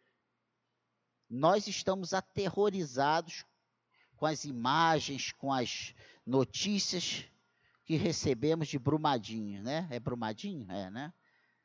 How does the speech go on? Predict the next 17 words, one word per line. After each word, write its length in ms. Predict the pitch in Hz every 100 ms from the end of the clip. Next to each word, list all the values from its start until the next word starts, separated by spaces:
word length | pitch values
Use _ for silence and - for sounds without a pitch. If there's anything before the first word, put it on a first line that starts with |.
| - _ _ -
Uma 140 | 98
coisa, 300 | - 143 147
uma 80 | 135
tragédia 640 | - 131 107 135 156 151
horrível. 460 | 123 123 113 92 82 _ _ _ _ -
Tu 140 | 135
imagina 920 | 165 160 131 104 113 175 160 107 90 - _ _ _ _ -
um 160 | 131
exército 840 | 156 127 104 135 156 170 - - -
inteiro 800 | 202 - - 156 160 175 185 196 _ _ _ -
sendo 760 | - - 156 143 156 160 175 - _ _ _ _
afogado 1000 | - 135 - 165 139 101 120 143 160 147
num 300 | 143 147 139
mar 560 | 107 113 127 135 - - _ _ _ _ _
pelo 220 | - 135 131
próprio 540 | - 139 156 - 151
Deus. 600 | 107 95 85 82 - -